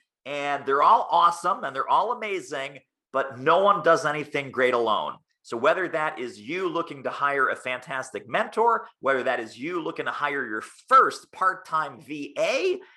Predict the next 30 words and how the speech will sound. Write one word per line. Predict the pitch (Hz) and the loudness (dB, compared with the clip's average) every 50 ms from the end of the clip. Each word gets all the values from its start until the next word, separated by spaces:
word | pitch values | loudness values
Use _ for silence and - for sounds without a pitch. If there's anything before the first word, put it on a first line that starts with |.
| _ _ _ - | _ _ _ -10
to | - | -10
take | 202 - 170 170 165 165 | -8 -4 -4 -4 -4 -4
some | - - 185 165 | -4 -4 -2 -2
of | 156 131 | 0 -2
the | 117 110 | -2 -6
menial | 113 131 156 175 175 175 165 151 139 - | -6 -12 -12 -10 -8 -4 -2 -2 -2 -4
tasks | - - - 147 156 165 175 185 180 - - - - | -8 -14 -10 -8 -6 -4 -2 -4 -4 -6 -10 -14 -14
and | 120 120 | -12 -6
some | - 165 156 | -2 -2 -2
of | 135 113 | -2 -4
the | 107 | -8
grunt | 101 95 110 139 165 - - | -8 -2 2 2 2 2 2
work | 156 165 160 160 | 0 0 0 2
off | 151 151 147 139 120 | 2 2 2 0 -2
your | 113 107 | -8 -10
plate. | 104 - - 175 196 220 254 247 240 _ _ _ _ _ _ _ _ _ - | -10 -10 -8 -6 -4 -4 -4 -6 -10 _ _ _ _ _ _ _ _ _ -4
I'm | - 131 135 - | -4 -4 -4 -4
telling | - - 208 208 190 165 | -2 0 0 2 2 0
you, | 139 | 0
my | 120 113 117 | 0 0 0
friends, | 113 - 131 117 113 117 113 - - - | 0 -2 -2 -2 -2 -2 -4 -10 -12 -6
if | 131 135 131 - | -6 -6 -6 -8
you | 127 120 | -14 -12
don't | 107 113 135 156 185 208 | -4 0 2 2 2 2
invest, | 220 220 196 160 127 143 139 135 139 139 - - _ _ _ | 0 -4 -6 -4 -2 -2 0 0 -2 -4 -6 -14 _ _ _
you | 110 127 131 | -10 -6 -4
will | 117 107 107 107 | -4 -4 -6 -8
never | 110 120 135 131 127 - 123 113 | -6 -2 0 0 0 0 -2 -4
get | - 120 104 101 | -2 -4 -4 -4
ahead. | 98 87 95 90 - 52 - | -4 -6 -6 -6 -6 -6 -8